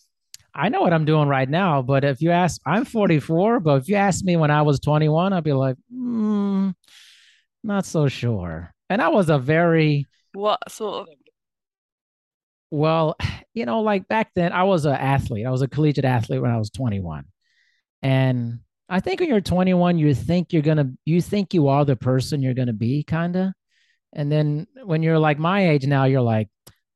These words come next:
Speaker 1: "Uh, no." <laughs> That's definitely we're, like, two different people.
Speaker 2: What age sort of, or when, what, so when sort of did you kind of feel like you figured it out?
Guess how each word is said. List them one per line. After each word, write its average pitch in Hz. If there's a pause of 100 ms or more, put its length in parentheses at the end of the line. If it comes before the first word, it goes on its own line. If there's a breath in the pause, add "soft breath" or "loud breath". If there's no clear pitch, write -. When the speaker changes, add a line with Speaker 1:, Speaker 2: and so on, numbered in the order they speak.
(280)
Speaker 1:
"Uh, 117
no." 98 (240)
<laughs> -
That's 196
definitely 147 (460 soft breath)
we're, 151
like, 139
two 139
different 127
people. 104 (1600)
Speaker 2:
What 202
age 190
sort -
of, 175
or 165
when, 165
what, 170
so -
when 180
sort -
of 170
did 160
you 170
kind 170
of 160
feel 156
like 139
you 151 (100)
figured 156
it 147
out? 135